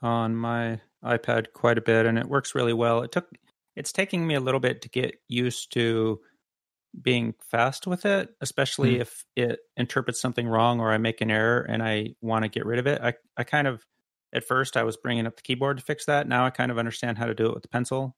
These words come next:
Speaker 1: That is just a me thing, but in general, it works really well, and I'm impressed with how well it works when I switch between my terrible, um,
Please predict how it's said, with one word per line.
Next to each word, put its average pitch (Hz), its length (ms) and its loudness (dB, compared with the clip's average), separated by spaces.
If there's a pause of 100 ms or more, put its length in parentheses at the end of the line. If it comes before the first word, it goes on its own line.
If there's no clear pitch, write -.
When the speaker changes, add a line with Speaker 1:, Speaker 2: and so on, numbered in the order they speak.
(120)
Speaker 1:
That 127 240 0 (380)
is 123 140 -6
just - 220 -8
a 110 40 2
me 113 220 2
thing, 151 400 -2
but 110 260 4
in 127 120 0
general, 139 320 2
it - 40 -2
works 127 280 -4
really 127 180 2
well, 113 300 2
and 110 80 -2
I'm 120 280 -2
impressed 135 480 0
with - 280 -4 (380)
how 143 120 2
well 127 240 4
it 123 80 0 (140)
works - 400 -4 (240)
when 127 140 0
I 127 60 4
switch - 320 -4
between 113 600 -2 (400)
my 113 480 0 (120)
terrible, 117 680 0 (480)
um, 107 540 0